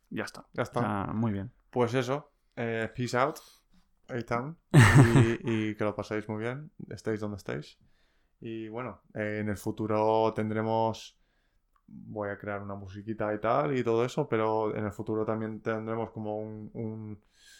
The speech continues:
Speaker 2: un sitio web, un sitio de medios sociales, de redes sociales,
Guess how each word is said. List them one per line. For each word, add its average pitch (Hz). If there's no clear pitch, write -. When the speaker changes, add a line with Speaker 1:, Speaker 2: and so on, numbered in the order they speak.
Speaker 2:
un 117
sitio 110
web, 135
un 117
sitio 113
de 113
medios 113
sociales, 120
de 110
redes 110
sociales, 120